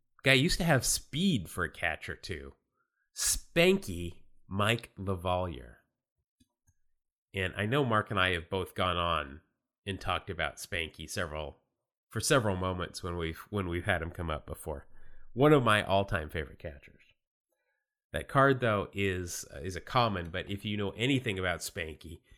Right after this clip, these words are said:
you know that he always had a, a mustache, and he does in this. Can't see his stirrups. Can guarantee you he's got real stirrups, though, because he's Spanky.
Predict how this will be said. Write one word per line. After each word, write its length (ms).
you 140
know 180
that 140
he 100
always 220
had 200
a, 300
a 60
mustache, 640
and 140
he 60
does 280
in 100
this. 260
Can't 280
see 160
his 140
stirrups. 520
Can 160
guarantee 460
you 160
he's 140
got 200
real 180
stirrups, 460
though, 220
because 460
he's 240
Spanky. 340